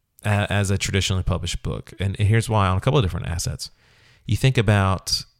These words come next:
the marketing dollars that publishers use. There's a big difference between what a publisher will spend on, uh, marketing your book, maybe with a book trailer, uh, through ads on Facebook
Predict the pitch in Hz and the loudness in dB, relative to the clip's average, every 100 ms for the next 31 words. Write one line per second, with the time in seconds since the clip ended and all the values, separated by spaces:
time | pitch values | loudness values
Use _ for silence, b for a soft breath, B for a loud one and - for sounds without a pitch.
0 | _ _ - 101 95 101 - 95 92 82 | _ _ -6 -2 4 4 4 0 0 -4
1 | 82 82 85 82 85 87 85 95 92 80 | -4 -6 -4 0 2 2 0 0 -2 -2
2 | 58 - - _ _ _ _ _ _ _ | -4 -6 -10 _ _ _ _ _ _ _
3 | _ - _ 104 131 143 127 87 90 - | _ -20 _ 0 4 4 4 0 -6 0
4 | 139 127 110 123 - 90 - - - 98 | 2 2 2 2 2 0 0 -2 2 2
5 | 92 90 92 95 90 - - 180 180 - | 2 0 0 0 0 2 2 2 2 2
6 | 90 87 85 - - 82 82 85 - B | 0 0 -2 0 0 0 -2 -6 -10 B
7 | B B - 101 92 90 87 87 107 98 | B B 2 4 4 2 2 0 -2 -2
8 | 87 90 87 110 - 101 92 90 90 - | -2 0 2 2 4 2 2 -2 0 2
9 | 135 - - - 92 87 90 85 85 101 | 2 -2 -12 -4 -2 0 0 0 0 2
10 | - - 110 104 107 127 - b b b | 2 2 4 4 2 -2 -8 b b b
11 | - 95 90 87 90 101 90 90 92 98 | 0 2 2 0 0 0 0 0 2 2
12 | 95 85 85 117 117 - 107 107 | 0 -2 0 0 2 0 -2 -2